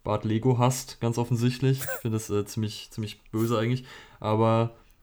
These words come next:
Bart ist einer dieser Kinder, er kann nicht nach der Anleitung bauen. Er denkt sich dann, ich will hier crazy was bauen und, äh,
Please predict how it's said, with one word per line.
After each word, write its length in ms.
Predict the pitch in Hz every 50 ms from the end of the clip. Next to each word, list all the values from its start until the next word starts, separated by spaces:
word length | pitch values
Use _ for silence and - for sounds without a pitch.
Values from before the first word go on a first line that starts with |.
| - _ -
Bart 200 | 110 123 135 135
ist 120 | 135 131
einer 240 | 120 123 127 127 127
dieser 260 | 120 120 117 120 120 117
Kinder, 420 | 120 - 127 120 120 120 120 117
er 100 | 107 117
kann 160 | - 123 123
nicht 120 | 127 120 120
nach 120 | 123 120
der 120 | 123 120 104
Anleitung 420 | 123 131 131 131 123 127 120 113
bauen. 340 | 110 107 107 113 120 123 131 - - - - - -
Er 160 | - 110 113
denkt 240 | 110 117 123 123 -
sich 140 | - - -
dann, 340 | 113 113 110 110 113 110 - - - - _ _
ich 220 | - 123 120 -
will 140 | 131 127 120
hier 280 | 120 123 120 117 117
crazy 640 | 117 - - 131 131 135 123 123 127 127 127 127 113 - 147
was 200 | - 120 - -
bauen 360 | - 120 120 123 123 127 123
und, 220 | 104 110 113 -
äh, 340 | - 107 110 110 110 110 110